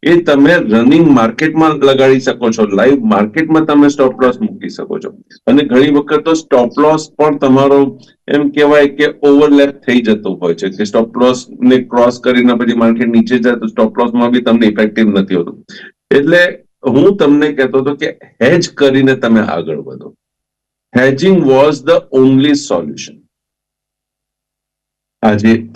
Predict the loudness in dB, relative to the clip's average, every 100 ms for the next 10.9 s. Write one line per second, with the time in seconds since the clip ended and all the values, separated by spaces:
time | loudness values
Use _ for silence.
0 | -20 -4 0 0 0 0 -2 -2 -2 -2
1 | -2 0 0 -2 0 0 0 0 2 2
2 | 0 -6 _ _ _ -2 2 2 4 2
3 | 2 2 0 -2 -4 -4 -8 -20 -6 -6
4 | -2 -2 0 -2 -2 -6 -4 -6 -6 -10
5 | -10 -14 -16 -20 _ _ _ _ _ _
6 | _ -14 -4 2 2 2 -2 -6 _ _
7 | _ _ _ _ _ _ _ _ _ _
8 | _ _ _ _ _ _ _ _ _ _
9 | _ _ _ _ _ _ _ 0 2 4
10 | 0 0 0 0 0 0 0 -4